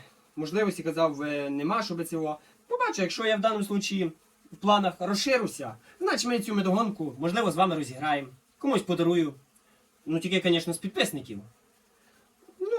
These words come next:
або ж, казав, щось поміняємось. Тому, казав, ну, медогонка хай буде. Медогонка — це річ. Казав. Мед, казав, чистенький, завтра я перечищу. А хто ж хоче,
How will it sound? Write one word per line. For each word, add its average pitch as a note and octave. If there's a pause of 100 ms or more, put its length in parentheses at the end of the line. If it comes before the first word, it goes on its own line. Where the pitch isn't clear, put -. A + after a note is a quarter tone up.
або G3+
ж, -
казав, E3+
щось G#3+
поміняємось. D#3 (1200)
Тому, A3
казав, A#3
ну, A#3+
медогонка G#3+
хай D#3+
буде. E3 (180)
Медогонка — F3
це D3
річ. C#3 (760)
Казав. D3+ (840)
Мед, G#4+ (160)
казав, G#3+
чистенький, G#3+
завтра F3+
я E3+
перечищу. E3 (220)
А F#3
хто F#3
ж -
хоче, A4+